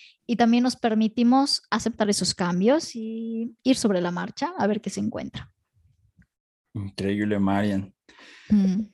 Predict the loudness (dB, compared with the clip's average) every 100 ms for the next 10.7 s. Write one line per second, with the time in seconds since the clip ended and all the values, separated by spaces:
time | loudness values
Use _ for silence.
0 | _ -4 4 4 6 4 4 6 6 6
1 | 4 4 6 6 4 2 2 4 4 4
2 | 2 0 -2 0 0 -2 0 2 4 4
3 | 4 2 0 2 2 4 2 2 2 2
4 | 4 4 2 0 -2 0 2 4 4 4
5 | 4 4 4 4 4 6 6 4 2 2
6 | 0 0 0 0 0 0 0 -2 -4 -2
7 | 0 2 2 0 -2 -4 -6 _ _ -4
8 | 0 2 4 2 0 4 4 6 4 2
9 | 2 4 6 4 2 0 0 2 2 2
10 | 4 2 0 -4 -2 -2